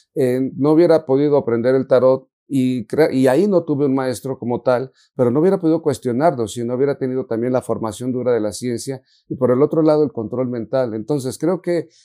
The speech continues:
hay cosas que se van de la mano, una cosa con la otra, y definitivamente yo creo que uno de los puntos fundamentales para ver quiénes son nuestros maestros, pues es cuestionarnos, ser, ser críticos con la información y ver si tiene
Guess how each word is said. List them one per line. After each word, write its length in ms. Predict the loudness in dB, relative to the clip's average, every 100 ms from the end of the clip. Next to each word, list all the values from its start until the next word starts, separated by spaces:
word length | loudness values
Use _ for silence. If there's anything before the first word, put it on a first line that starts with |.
| _
hay 180 | -4 -2
cosas 360 | 0 -2 -2 -6
que 100 | -8
se 120 | -4
van 320 | -2 -2 -4 -10
de 200 | -2 -2
la 140 | 0
mano, 380 | -4 -4 -4 -4
una 240 | -6 -6
cosa 300 | -6 -6 -6
con 180 | -6 -2
la 100 | 0
otra, 360 | 0 -2 -6 -10 _ _ _
y 140 | 0 2
definitivamente 800 | 0 -4 -2 0 0 0 -2 -6
yo 100 | -4
creo 180 | -4 -2
que 240 | -2 -2
uno 200 | 0 0
de 80 | 0
los 160 | -4
puntos 320 | -6 -6 -6 -6
fundamentales 680 | -8 -6 -6 -2 -2 -4
para 400 | -6 -4 -4 -8 -16
ver 520 | -12 -4 0 0 -2
quiénes 300 | -6 -6 -6
son 140 | -8
nuestros 360 | -8 -8 -10 -8
maestros, 540 | -8 -8 -10 -14 -14 _ _ _ _
pues 180 | -4 -4
es 140 | -6
cuestionarnos, 720 | -4 -2 0 0 0 -2 -4 -6
ser, 160 | -10 -8 -6
ser 260 | -4 -6
críticos 500 | -2 -2 -2 -4 -6
con 160 | -6 -6
la 40 | -6
información 640 | -8 -8 -8 -8 -4 -2
y 80 | 0
ver 180 | -2
si 160 | -2 -8
tiene 420 | -4 -4 -4 -8